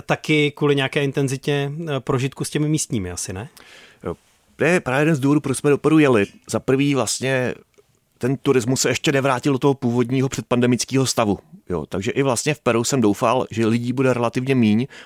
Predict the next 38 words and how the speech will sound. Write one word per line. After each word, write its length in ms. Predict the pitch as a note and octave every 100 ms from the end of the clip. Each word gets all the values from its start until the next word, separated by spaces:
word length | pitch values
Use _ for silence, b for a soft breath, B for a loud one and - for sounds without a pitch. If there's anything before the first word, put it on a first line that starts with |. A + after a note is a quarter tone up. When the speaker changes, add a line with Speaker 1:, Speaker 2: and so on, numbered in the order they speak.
| B
Speaker 2:
protože 260 | - A2+
furt 220 | - B2
měli, 420 | A#2 A2+ A#2+ D#2+ G2
eh, 20 | - _ B B
bude 140 | G#2
míň, 240 | G#2+ A#2+ C3 -
míň 140 | A#2+
turistů 420 | A2 G#2+ - B2
i 60 | A#2+
v 40 |
hlavní 240 | A#2 A2+ C3
sezóně, 480 | A2+ A2 A#2 A#2+ A#2+
protože 400 | G#2+ - G2+ A2 A2 _
furt 200 | - A#2
mají 120 | A2+
nějaký 220 | A#2 A2 B2+
vstupní 340 | A#2 - B2
podmínky, 580 | A2+ G2+ G#2 A2+ A#2 A#2 B B
který 180 | - G#2
trošinku 420 | A#2+ G#2 A2+ A2+
někoho 300 | A2 G2 A2+
můžou 220 | A2+ A#2
odradit. 460 | A#2+ F2 A2 C3 - B B B B
To 100 | A#2+
byla 160 | E3+
jedna 200 | D3+ C3
věc, 160 | A#2+ B2+
to 80 | G#2
jsem 180 | B2
si 80 | A#2
říkal, 240 | A#2+ A#2 A2
bude 200 | A#2 A#2+
tam 120 | A2+
míň 140 | B2+
turistů, 520 | A#2+ A2 G#2+ - C3 C#3
což 160 | A2+
se 80 | -
ukázalo, 600 | C3+ G2+ G2 G#2 F2 D#2+